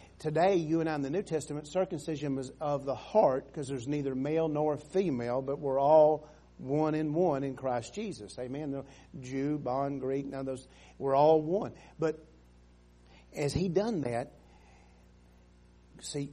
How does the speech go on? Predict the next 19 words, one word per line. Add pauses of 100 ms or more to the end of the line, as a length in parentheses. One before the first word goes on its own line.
when
God
put
the
grace
out,
that
was
a
type
and
a
shadow
of
Jesus
pouring
out
his
blood.